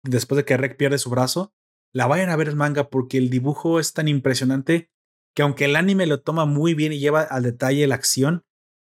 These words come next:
eh, algo tiene el manga, tal vez lo, el sombreado o lo que tú quieras, que te, que te llega un poquito más el, el sentimiento de desesperación de lo que está pasando. Pero bueno, como todo manga, pues siempre tiene, maneja, se maneja por impresiones, ¿no?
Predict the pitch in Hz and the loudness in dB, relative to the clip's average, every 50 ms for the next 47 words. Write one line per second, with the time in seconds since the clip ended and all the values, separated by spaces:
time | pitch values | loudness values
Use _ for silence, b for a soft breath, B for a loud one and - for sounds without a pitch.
0 | _ _ _ _ - 135 135 135 - - 147 170 196 196 202 202 202 185 190 185 | _ _ _ _ 0 2 2 0 0 -2 0 0 2 2 2 0 0 -2 -2 -2
1 | 180 170 165 165 170 165 185 196 202 202 - _ _ _ _ _ _ - 143 139 | 0 0 0 0 2 2 2 2 2 0 -8 _ _ _ _ _ _ -2 0 0
2 | 131 139 143 147 151 156 - - 139 127 - - 127 123 120 127 135 131 139 139 | 2 2 0 0 -2 -4 -2 0 0 0 0 0 -2 0 0 2 2 2 2 0
3 | 156 170 165 _ _ _ _ _ _ - 127 123 120 117 117 110 - - - - | -2 -2 -4 _ _ _ _ _ _ -6 -2 0 0 2 0 0 -2 -4 -8 -6
4 | - - 143 139 160 170 - - _ _ _ _ _ _ _ _ _ _ _ _ | -2 -2 0 0 0 -2 -4 -8 _ _ _ _ _ _ _ _ _ _ _ _
5 | - - 131 127 - 131 127 135 135 - - - 127 127 131 131 147 151 156 160 | -2 -2 -2 0 0 0 0 0 -2 -4 -8 -8 -6 -4 -2 0 2 2 2 0
6 | 156 156 151 - - - - 151 143 139 139 131 - 156 139 127 120 117 - - | 0 -4 -8 -12 -8 -4 -2 0 2 2 0 0 0 0 0 0 0 -2 -4 -6
7 | 123 117 - 127 123 120 127 123 131 127 127 127 139 135 123 123 113 107 107 123 | -4 -2 0 0 0 0 0 0 0 0 0 0 -2 -2 -2 -2 -2 -2 -2 -2
8 | 120 - 110 113 110 - 127 117 113 113 107 104 - - - 110 101 107 - - | -2 -2 -2 -2 0 0 2 2 2 2 0 -2 -4 -4 -4 -4 -2 -2 -2 -2
9 | 113 110 - _ _ _ _ _ _ _ _ _ _ _ _ _ - 151 151 - | -2 -4 -14 _ _ _ _ _ _ _ _ _ _ _ _ _ -2 0 2 2
10 | - 151 127 - 143 135 127 123 147 151 156 156 160 156 151 143 147 - - 123 | 2 2 0 -2 -2 -2 -2 -2 -2 -2 0 0 0 0 0 -2 -4 -6 -4 -2
11 | - - 120 110 127 123 127 120 117 113 104 110 117 127 135 143 147 156 156 - | 0 0 0 -2 0 0 0 0 0 0 -4 -4 0 0 0 0 0 -2 -4 -4
12 | 156 143 147 170 196 190 196 160 143 135 127 143 139 131 - 143 127 120 113 131 | -2 -2 0 2 2 2 2 0 0 0 0 -2 -2 -2 -2 0 0 0 0 0
13 | 160 208 208 - _ | -2 -2 -2 -4 _